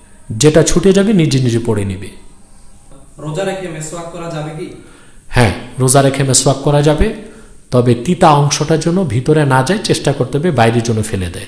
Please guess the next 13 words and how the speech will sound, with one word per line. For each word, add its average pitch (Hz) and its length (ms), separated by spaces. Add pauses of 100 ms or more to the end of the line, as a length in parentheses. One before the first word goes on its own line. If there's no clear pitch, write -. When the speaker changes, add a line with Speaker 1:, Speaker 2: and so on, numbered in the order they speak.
Speaker 1:
আর 123 140
ভিতরে 131 380
গেলেও 165 220
রোজা 123 220
নষ্ট 107 300
হবে 101 220
না। - 180 (560)
Speaker 2:
কোনো 165 160
ব্যক্তি 160 320
রোজা 147 260
রাখা 160 240
অবস্থায় 156 460
যদি 147 240